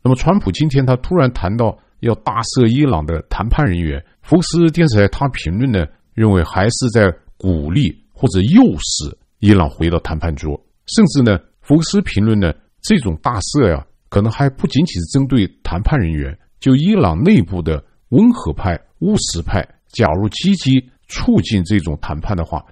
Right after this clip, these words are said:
可能也会免于斩首，或者是川普说的大赦。川普今天讲的第三个引起广泛关注的信息呢，是明天前达成协议。所谓的明天前呢，是他的缓刑十天的截止日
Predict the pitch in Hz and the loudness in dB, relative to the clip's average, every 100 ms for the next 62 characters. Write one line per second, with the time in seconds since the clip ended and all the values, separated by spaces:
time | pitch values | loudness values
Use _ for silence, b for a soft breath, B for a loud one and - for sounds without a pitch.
0 | _ - - 101 92 180 156 87 73 - | _ -10 2 4 4 4 2 2 0 -4
1 | - 196 - _ _ 104 95 82 98 90 | 0 0 0 _ _ 2 4 4 0 0
2 | 90 98 85 65 _ _ - 87 80 78 | -2 -2 -4 -6 _ _ 0 0 0 -2
3 | 90 90 - 85 71 76 73 - - - | -2 -2 -4 -4 -4 -8 -10 -12 -12 -14
4 | _ - 190 220 104 170 175 170 85 80 | _ -2 2 2 0 2 2 2 0 0
5 | 90 143 - 156 180 151 113 120 101 98 | -2 -2 -2 0 2 2 0 0 -2 -4
6 | 76 76 95 95 107 - 107 87 78 - | -6 -6 -6 -2 -2 -2 -2 -2 -2 -6
7 | _ _ - 147 101 101 98 85 - 90 | _ _ -4 -2 0 0 0 0 -2 -6
8 | 80 _ _ 98 156 180 180 - 98 135 | -6 _ _ 2 4 4 2 2 0 0
9 | _ _ - 87 - 107 110 - 90 110 | _ _ -8 -4 -4 -2 -4 -2 0 0
10 | - _ _ - 127 151 143 135 180 190 | -2 _ _ -2 4 6 6 4 4 2
11 | 180 98 120 107 - 110 - b b - | 2 0 2 0 0 -2 -2 b b -4
12 | 143 139 117 - 87 78 - 120 104 - | 0 4 2 2 0 0 -2 -4 -2 -6
13 | 87 156 156 131 120 90 95 143 - 78 | -4 -4 -2 0 0 0 2 2 0 -6
14 | 101 160 | -2 0